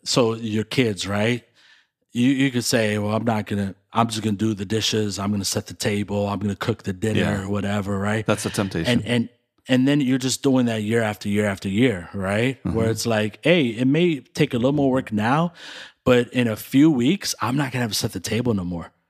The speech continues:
Speaker 1: I'm not gonna have to, uh, clean the dishes no more. I'm not gonna have to cook the dinner no more,"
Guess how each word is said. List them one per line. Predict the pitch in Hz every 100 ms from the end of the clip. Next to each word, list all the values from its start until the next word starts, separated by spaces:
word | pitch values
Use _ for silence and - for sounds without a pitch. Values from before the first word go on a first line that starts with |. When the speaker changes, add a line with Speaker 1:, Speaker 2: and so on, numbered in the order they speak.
| _ _ _ _ -
Speaker 1:
I'm | 120
not | 139 123
gonna | 117
have | 117 107 -
to, | 110 107 98 98
uh, | 101 98
clean | - 123 104
the |
dishes | 98 135 - -
no | 95
more. | 90 87 82 _ - - - -
I'm | - 139
not | 131 120
gonna | 117
have | 120 113 -
to | 107
cook | - 120 -
the | 95
dinner | 127 139 110
no | 98
more," | 92 87 82